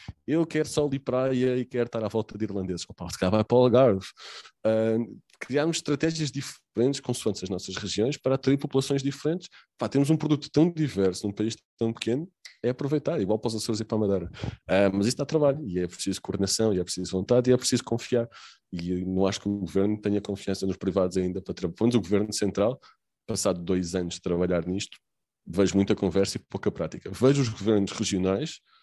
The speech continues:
tanto dos Açores como da Madeira, muito mais ativos e proativos e a quererem fazer, e vejo os governos locais agora, desde as eleições,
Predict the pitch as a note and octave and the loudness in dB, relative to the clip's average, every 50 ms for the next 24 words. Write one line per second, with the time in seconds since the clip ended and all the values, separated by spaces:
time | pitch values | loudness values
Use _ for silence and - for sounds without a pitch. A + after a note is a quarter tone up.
0 | _ _ _ _ _ _ _ _ - G#2+ - - A2+ B2 C3 C3 A#2 G#2+ G#2+ G2+ | _ _ _ _ _ _ _ _ -14 -8 0 2 2 2 2 0 -2 -2 -2 -2
1 | - - G2 - - - G2 G2 F#2+ F#2 G2 F#2 F#2+ F#2 F2+ E2+ E2+ E2+ F2+ F#2+ | 0 -2 -2 -2 -2 -4 -2 -2 0 0 0 2 0 0 -2 -4 -6 -6 -4 -2
2 | G#2 A2+ A#2+ A#2 - - G#2 G#2 G2+ G2 F#2+ F#2 F#2 E2+ - - F#2+ F#2 - _ | 0 0 0 -2 -2 0 2 2 2 2 2 0 -2 -4 -6 -6 -6 -6 -8 _
3 | - - A2 G#2+ F2+ F2 F2 - - F#2 F#2+ F#2 F#2 - - G2+ F#2 - - G2 | -4 -2 0 0 0 -2 -4 -2 0 0 0 0 0 -2 -4 -4 -2 -2 -4 -4
4 | - G2 F#2+ F#2+ F#2+ F#2 - F#2+ F2 F2+ B2+ - - _ _ - - - - - | -2 -2 -2 0 -2 -2 -2 -4 0 0 0 -2 -2 _ _ -20 -20 -20 -20 -20
5 | - - _ _ - A2+ A2 G2 F#2 B2 B2 A#2+ A2+ A#2+ A2 G#2+ G2+ G#2 A2+ A#2 | -20 -20 _ _ 0 0 2 4 6 6 6 6 4 0 -4 -2 0 2 2 4
6 | A#2 A2 - G#2 A2 A2 - G#2+ G#2+ A#2+ A#2 A2+ G#2 F2+ F2 G2+ G2+ A2+ C3 C#3+ | 2 0 0 -2 -4 -2 -2 0 0 0 0 -2 -4 -2 -2 -2 0 0 -2 -4
7 | C#3+ B2 G#2 G#2+ G#2+ G#2+ A2 G2+ F#2 G2+ G2 G2 F#2+ - - G#2 G#2 A2 A#2+ B2+ | -6 -6 -6 -4 -4 -2 -2 -2 0 0 0 0 -2 -2 -2 -2 -2 -2 -4 -4
8 | A#2+ | -8